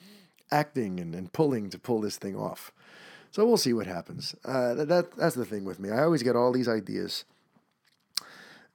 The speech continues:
and it's hard to make 'em stick. It's hard to, to see them through sometimes, 'cause I literally bounce from one thing to another. But, uh, all right. I, I don't know why this became a therapy session.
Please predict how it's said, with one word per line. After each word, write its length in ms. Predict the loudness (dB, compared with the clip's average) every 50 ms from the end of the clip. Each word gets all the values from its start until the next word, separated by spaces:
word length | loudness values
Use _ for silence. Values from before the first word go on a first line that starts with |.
| -6
and 420 | -4 -2 -2 -2 -2 -2 -4 -4 -6
it's 140 | -6 -6
hard 300 | -2 0 0 0 0 0 -4
to 60 | -6
make 240 | -4 -4 -6 -6 -6
'em 120 | -6 -4
stick. 360 | -4 -2 -2 -2 -2 -4 -4
It's 120 | -10 -12 -6
hard 260 | -4 -2 -2 -2 -2
to, 320 | -4 -4 -4 -4 -4 -6
to 140 | -8 -8 -6
see 220 | -4 -2 -2 -2 -2
them 160 | -2 -4 -8
through 260 | -8 -6 -6 -6 -6
sometimes, 680 | -6 -6 -8 -8 -8 -8 -8 -8 -8 -10 -10 -10 -10 -10
'cause 340 | -8 -10 -10 -8 -8 -10 -10 _ -18 -20 -20 -20 -20 -20 -16 -8 -4
I 80 | -4
literally 540 | -2 0 0 0 0 2 2 2 0 0 -2
bounce 360 | -2 -4 -4 -4 -4 -6 -6
from 200 | -8 -8 -8 -6
one 220 | -6 -6 -6 -6 -6
thing 220 | -8 -8 -10 -8 -8
to 200 | -8 -8 -8 -8
another. 320 | -8 -10 -10 -10 -14 -16 -20 _ _ _ _ _ _ _ _ _ _ _ _ -20 -20 -20 _ _ _ _ _ -10
But, 260 | -6 -6 -4 -4 -4
uh, 300 | -4 -6 -6 -8 -10 -10 -12 -14 -18 _ -4 0
all 100 | 0 0
right. 200 | 0 0 -4 -6 -4
I, 200 | -2 0 2 2
I 40 | 2
don't 140 | 2 0 0
know 120 | 0 0
why 180 | 0 0 0 0
this 160 | -2 -4 -6
became 360 | -6 -6 -8 -6 -6 -6 -6
a 60 | -6 -8
therapy 480 | -8 -6 -4 -4 -4 -4 -6 -8 -8
session. 400 | -8 -6 -6 -8 -8 -10 -12 -16